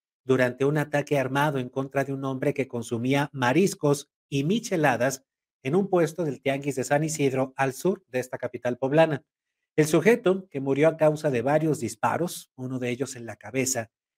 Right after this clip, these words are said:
llegó por la tarde con una mujer y una niña de alrededor de cuatro años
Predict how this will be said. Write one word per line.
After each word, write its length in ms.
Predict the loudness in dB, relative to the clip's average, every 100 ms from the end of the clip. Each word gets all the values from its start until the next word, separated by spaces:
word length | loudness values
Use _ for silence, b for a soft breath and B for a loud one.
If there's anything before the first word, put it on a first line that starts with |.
| _
llegó 280 | 2 6 6
por 140 | 8
la 120 | 6
tarde 300 | 6 4 4
con 120 | 0 -2
una 160 | -2
mujer 460 | -4 -2 4 4 2
y 100 | -2
una 180 | -4 -2
niña 480 | -2 0 -2 -4 -2
de 60 |
alrededor 420 | -2 0 0 0 -2
de 120 | -2
cuatro 320 | -4 -2 0
años 420 | 2 0 -4 -8